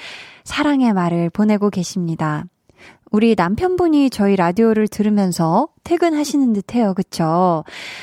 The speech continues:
얼른 빨리 지금 사랑하는 아내 품으로 가세요 하셨죠? 남편분 듣고 계시죠?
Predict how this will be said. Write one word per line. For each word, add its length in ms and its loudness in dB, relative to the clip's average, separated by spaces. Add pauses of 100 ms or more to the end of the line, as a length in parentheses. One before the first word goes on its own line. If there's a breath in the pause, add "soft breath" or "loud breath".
(140 loud breath)
얼른 640 2
빨리 340 2
지금 380 -2
사랑하는 460 0
아내 220 0
품으로 600 2 (300 loud breath)
가세요 380 -2
하셨죠? 460 0
남편분 600 0 (100)
듣고 240 -2
계시죠? 640 0